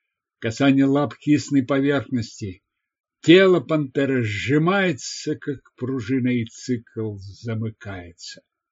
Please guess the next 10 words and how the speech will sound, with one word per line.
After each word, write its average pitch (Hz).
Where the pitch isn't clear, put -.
Во 117
время 139
всего 135
этого 123
комплекса 120
движения 120
от 117
всадника 123
требовалось 127
максимально 156